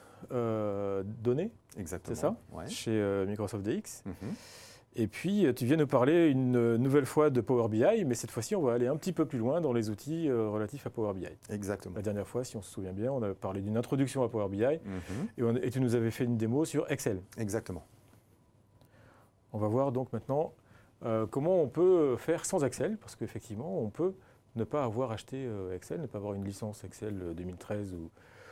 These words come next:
Speaker 1: ou plus récent. Et donc, euh, comment on fait ?
Speaker 2: Alors,
Speaker 1: quand
Speaker 2: con-,
Speaker 1: on n'a pas cette licence ?
Speaker 2: alors concrètement, oui, comment, comment on fait ? Donc ce que vous voyez à l'écran, donc c'est, c'est le slide qu'on a présenté la dernière fois, <clears throat> où il y a toujours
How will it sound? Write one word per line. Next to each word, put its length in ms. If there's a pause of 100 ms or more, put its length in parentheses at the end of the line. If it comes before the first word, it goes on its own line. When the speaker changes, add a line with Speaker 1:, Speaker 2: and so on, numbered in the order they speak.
(140)
Speaker 1:
ou 60
plus 160
récent. 300 (640)
Et 140
donc, 240
euh, 60 (140)
comment 200
on 80
fait ? 180 (600)
Speaker 2:
Alors, 100
Speaker 1:
quand 80
Speaker 2:
con-, 80
Speaker 1:
on 40
n'a 80
pas 160
cette 180
licence ? 340
Speaker 2:
alors 180
concrètement, 480
oui, 240
comment, 380
comment 200
on 60
fait ? 240 (320)
Donc 120
ce 60
que 40
vous 60
voyez 100
à 40
l'écran, 340
donc 200
c'est, 160
c'est 140
le 80
slide 200
qu'on 120
a 80
présenté 300
la 100
dernière 260
fois, 260 (160)
<clears throat> 300
où 300
il 60
y 60
a 60
toujours 380